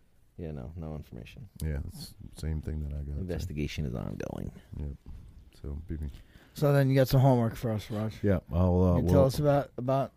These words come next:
Speaker 2: When we coming back? <laughs> What's our next, what's our next, uh, podcast day?
Speaker 3: I don't know. Maybe Thursday?
Speaker 2: We're gonna do it before the U F C fights?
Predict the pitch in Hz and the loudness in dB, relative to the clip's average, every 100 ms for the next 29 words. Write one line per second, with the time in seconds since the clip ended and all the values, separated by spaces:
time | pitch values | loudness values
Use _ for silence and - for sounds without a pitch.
0 | - 120 151 160 151 135 127 85 87 82 | 2 6 6 10 8 10 8 6 6 6
1 | 139 98 104 78 98 113 104 101 - - | 8 4 2 2 2 2 2 2 -2 -16
2 | - _ _ _ _ - 101 95 95 92 | -20 _ _ _ _ -18 -8 -4 -4 -4
3 | 95 90 85 101 95 82 82 82 76 156 | -6 -4 -4 -6 -6 -4 -6 -4 -4 -2
4 | 165 135 113 139 143 127 156 170 185 196 | -2 -4 -6 -4 -4 2 2 4 4 2
5 | - - 90 95 90 95 85 87 - 104 | 0 -6 -2 2 2 2 0 -2 0 2
6 | 101 101 104 104 107 110 135 139 | 2 2 2 0 -4 -2 -4 -4